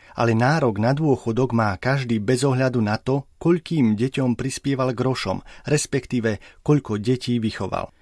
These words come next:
V tom je súčasný dôchodkový systém nespravodlivý a dokonca sám o sebe vnútorne nestabilný. Vytvára ekonomické pohnútky mať menšiu rodinu, než aká je na udržanie spoločnosti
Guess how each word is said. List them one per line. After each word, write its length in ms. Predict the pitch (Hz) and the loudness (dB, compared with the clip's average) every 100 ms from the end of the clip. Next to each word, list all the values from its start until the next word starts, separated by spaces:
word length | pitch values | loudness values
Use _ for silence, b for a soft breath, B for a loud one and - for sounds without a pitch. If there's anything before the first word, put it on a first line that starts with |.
| b b | b b
V 100 | - | -6
tom 160 | - 214 | 2 4
je 160 | 170 127 | 4 2
súčasný 640 | 180 180 175 - 127 104 | -2 0 -2 0 -2 0
dôchodkový 640 | 110 151 165 - 160 110 | 0 0 -2 -4 -2 -2
systém 400 | - 143 - 139 131 | -4 -8 -4 0 2
nespravodlivý 880 | 120 - 143 127 120 107 104 95 98 B B | 2 0 0 2 2 0 -2 -4 -10 B B
a 80 | - | -4
dokonca 480 | 117 131 156 151 143 | 0 0 0 0 0
sám 480 | 127 - 160 160 - | -2 0 2 0 -2
o 160 | 151 | -4
sebe 240 | - 143 127 | -2 0 0
vnútorne 640 | 107 135 143 131 123 123 | 2 2 2 -2 0 0
nestabilný. 800 | 117 107 - 95 92 87 90 90 _ _ _ _ B B | 0 0 -2 -4 -4 -6 -8 -12 _ _ _ _ B B
Vytvára 640 | 104 123 117 120 120 120 | -4 -4 2 2 4 0
ekonomické 640 | - 120 123 117 117 - 107 | 0 -2 0 2 0 0 -4
pohnútky 640 | - 117 120 117 117 - | 0 0 2 2 0 0
mať 320 | 113 107 107 | 2 2 2
menšiu 400 | 113 123 120 120 | 2 2 2 0
rodinu, 480 | 104 101 95 107 120 | 0 -2 -2 0 2
než 240 | 123 117 - | 2 2 0
aká 400 | 127 - 123 120 | -6 -2 0 2
je 80 | 113 | 2
na 240 | 104 98 - | 0 -2 -2
udržanie 480 | 131 120 120 120 | 0 2 2 0
spoločnosti 800 | 98 - 120 117 - 117 110 - | 0 -2 0 0 0 -2 -4 -2